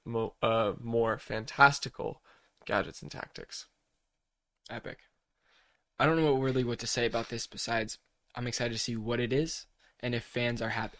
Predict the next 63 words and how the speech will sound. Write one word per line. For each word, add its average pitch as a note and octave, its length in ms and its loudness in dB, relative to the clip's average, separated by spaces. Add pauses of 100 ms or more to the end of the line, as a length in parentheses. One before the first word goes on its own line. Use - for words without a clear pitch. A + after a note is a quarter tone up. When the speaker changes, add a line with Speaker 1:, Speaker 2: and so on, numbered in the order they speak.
Speaker 2:
I C3 140 8
am D3 220 6
not, C3 220 2
like, C3 140 -6
a - 40 -14
huge - 360 -2
Splinter B2 260 -2
Cell B2 180 0
fan A#2+ 240 -4
because A#2 300 -2
I A#2+ 60 2
haven't A#2 240 -2
played A2+ 180 -2
a A2 60 -4
lot A2 140 -2
of A2 60 -6
the A2+ 60 -8
games, B2+ 360 -6 (440)
but - 80 -8
I'm A2 100 -4
excited A2+ 240 -2
to G#2+ 60 -4
see, B2 160 -2
like, A2+ 220 -4
the A#2+ 100 -4
reaction A2+ 540 0
to - 120 -2
whatever A2+ 420 0 (320)
they G#2 100 -2
do A2 180 -2
announce D2 320 -6
eventually, - 420 -6
Speaker 1:
Mm-hmm. B2+ 220 -4 (240)
Speaker 2:
you G2+ 100 -10
know? G#2+ 80 -8 (340)
Speaker 1:
Yeah, A#2+ 120 6
Ubisoft C#3+ 380 8
better C3 160 6
get B2 160 4
this A#2+ 180 -4
one A#2+ 100 -2
right A2+ 160 0
or C3 80 -2
I'm A2 100 -4
never A2 160 -4
buying A2 260 -2
a G#2+ 40 -4
U-, G#2 280 -4
Ubisoft G#2 460 -6
title G#2 320 -4
again. G2+ 280 -6 (120)
Speaker 2:
Wow. A2 340 2
Somebody D#3 320 0
quote C3+ 240 2
him A#2 80 -2
on G#2+ 100 -4
that G#2 160 -6
and - 80 -20
hold B2 180 -4
him A#2 60 -8
to A2+ 160 -4
it, G#2+ 100 -4
okay? B2 260 -4